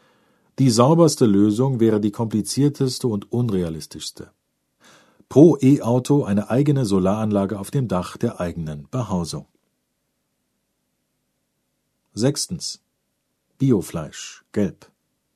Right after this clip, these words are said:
Weltweit macht die Fleischproduktion etwa vierzehn bis achtzehn Prozent aller vom Menschen verursachten Treibhausgasemissionen aus.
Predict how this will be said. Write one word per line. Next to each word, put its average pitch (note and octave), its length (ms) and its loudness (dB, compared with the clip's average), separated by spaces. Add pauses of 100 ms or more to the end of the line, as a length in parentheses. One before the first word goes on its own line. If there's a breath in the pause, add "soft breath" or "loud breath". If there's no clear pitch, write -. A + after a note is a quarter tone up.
(1600 loud breath)
Weltweit D3 640 4
macht B2+ 240 -4
die A2+ 80 0
Fleischproduktion C3+ 840 -2
etwa G2+ 340 -2
vierzehn D3 520 -2
bis - 260 -4
achtzehn B2 420 -6
Prozent A2+ 500 -6 (280 soft breath)
aller D3 300 2
vom G#2 220 -2
Menschen A#2+ 460 -2
verursachten A2 720 -4
Treibhausgasemissionen F2 1500 -6
aus. - 420 -14